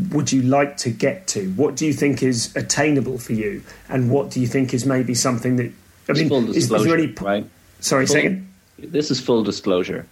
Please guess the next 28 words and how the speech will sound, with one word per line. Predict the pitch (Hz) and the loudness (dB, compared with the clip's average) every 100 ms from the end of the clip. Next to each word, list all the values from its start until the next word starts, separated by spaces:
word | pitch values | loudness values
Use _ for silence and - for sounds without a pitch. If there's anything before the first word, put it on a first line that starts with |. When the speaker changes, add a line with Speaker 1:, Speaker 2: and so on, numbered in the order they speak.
| - | 2
Speaker 1:
Yeah, | 180 214 | 4 6
yeah, | 185 | 4
Speaker 2:
My, | 135 135 | 0 -2
Speaker 1:
yeah. | - - | -4 -4
Speaker 2:
my, | 117 131 151 | 0 0 0
my | - 139 | 0 -2
career, | 147 120 107 98 98 92 - - - | -2 -2 2 2 2 0 -6 -20 -4
uh, | 98 92 92 92 - | 0 0 0 -4 -6
and | 98 92 98 | -4 -4 -2
I | 95 | 0
don't | 107 107 - | 0 0 0
like, | 95 90 85 - | 0 0 -2 -8
and | 98 | -8
I | |
hate | 90 - 110 92 - | -8 -2 0 0 -4
talking | - 95 95 98 | -2 -2 -2 -6
about | 92 87 85 - - | -4 -4 -6 -8 -8
career | - 110 98 95 90 90 - - - - - - | -2 0 2 2 2 0 -2 -16 -20 -20 -20 -4
with | 98 - | -4 -2
comedy | 104 95 95 92 | 0 0 0 0
because, | 104 - 131 127 - - | -2 -2 -2 -2 -8 -6
you | 127 127 | -2 0
know, | |
that's | 123 147 - | 2 0 -2
the | 135 | -4
strings, | - 123 139 92 85 | 0 0 0 -2 -4
isn't | - - | -6 -2
it? | 143 | -2